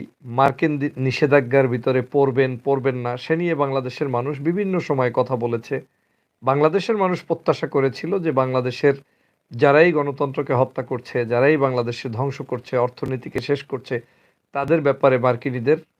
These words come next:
স্পষ্ট হওয়া উচিত এবং তাদের ব্যাপারে জনগণের পক্ষে, বাংলার জনগণের পক্ষে তাদের অবস্থান নেওয়া দরকার। যাই হোক, যেহেতু মার্কিন নিষেধাজ্ঞা এখন জেনারেল আজিজ সাহেব সম্পর্কে এসেছে, স্বভাবতই বাংলাদেশের সমগ্র মানুষ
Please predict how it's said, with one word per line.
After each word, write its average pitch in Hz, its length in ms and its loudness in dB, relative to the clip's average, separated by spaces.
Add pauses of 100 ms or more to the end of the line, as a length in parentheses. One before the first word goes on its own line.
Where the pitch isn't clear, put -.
(360)
স্পষ্ট - 500 0
হওয়া 180 300 6
উচিত 185 220 -2
এবং 139 240 2
তাদের 123 280 0
ব্যাপারে 120 380 2 (520)
জনগণের 147 680 2
পক্ষে, 156 380 0
বাংলার 123 380 4
জনগণের 156 460 0
পক্ষে 139 300 -2
তাদের 120 280 0
অবস্থান 117 420 -2
নেওয়া 110 180 -4
দরকার। 101 320 -6 (960)
যাই 160 240 4
হোক, 135 160 0 (160)
যেহেতু 160 540 4 (560)
মার্কিন 151 420 4
নিষেধাজ্ঞা 143 520 2
এখন 127 280 2 (260)
জেনারেল 135 360 0
আজিজ 127 240 -2
সাহেব 170 240 2
সম্পর্কে 139 460 -4
এসেছে, 143 340 -4 (580)
স্বভাবতই 185 600 4
বাংলাদেশের 143 520 0
সমগ্র 151 380 -2
মানুষ 135 340 2